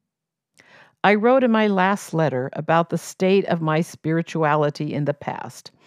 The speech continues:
I told you that deep within my heart there was an emptiness and coldness. But before you say that you don't sense that, perhaps you should probe your own heart.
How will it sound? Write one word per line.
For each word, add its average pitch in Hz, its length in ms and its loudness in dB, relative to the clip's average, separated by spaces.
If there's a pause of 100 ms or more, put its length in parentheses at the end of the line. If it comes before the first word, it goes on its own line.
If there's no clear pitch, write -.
(360)
I 185 140 2
told 185 320 2
you 180 100 2
that 170 220 2
deep 180 240 -2
within 180 260 0
my 156 220 0
heart 139 420 2
there 143 140 0
was 151 240 -2
an 170 140 0
emptiness 151 720 -2
and 139 240 -4
coldness. 156 760 -4 (540)
But 214 240 4
before 247 380 0
you 247 180 2
say 196 360 2
that 165 120 -2
you 180 120 0
don't 170 240 0
sense 139 440 -4
that, 139 360 2 (340)
perhaps 202 500 0
you 196 140 2
should 156 500 0
probe 151 400 0
your 147 220 -4
own 143 220 -2
heart. 139 480 -4